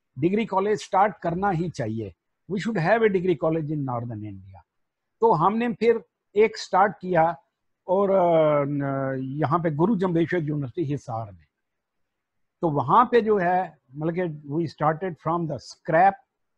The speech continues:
तो वहाँ से मैं अभी तक भी attached हूँ, और Northern India के अंदर I think that is one of the best institution, जिसके अंदर कि हम मतलब कि, अ, not only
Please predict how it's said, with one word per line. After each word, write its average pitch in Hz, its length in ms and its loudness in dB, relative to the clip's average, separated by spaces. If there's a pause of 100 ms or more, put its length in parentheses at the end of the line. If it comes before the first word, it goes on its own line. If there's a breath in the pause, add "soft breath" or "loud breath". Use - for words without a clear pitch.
(360)
तो 147 460 -4
वहाँ 139 440 -4
से 165 260 -6
मैं 156 340 -4
अभी 131 180 -4
तक 160 120 -4
भी 156 200 -4
attached 151 500 -4
हूँ, 156 200 -10 (400)
और 147 140 0
Northern 156 440 -2
India 143 320 -2
के 127 140 -10
अंदर 135 320 -4
I 139 280 -4
think 156 280 -6 (220)
that 135 200 -2
is 165 140 -4
one 147 300 -4
of 151 180 -2
the 135 260 -4 (580)
best 170 240 0
institution, 170 640 -8 (440)
जिसके 160 360 -4
अंदर 160 280 -2
कि 160 200 -6
हम 139 380 -2 (560)
मतलब 139 240 -2
कि, 151 120 0 (460)
अ, 127 400 -6 (800)
not 143 240 2
only 170 480 0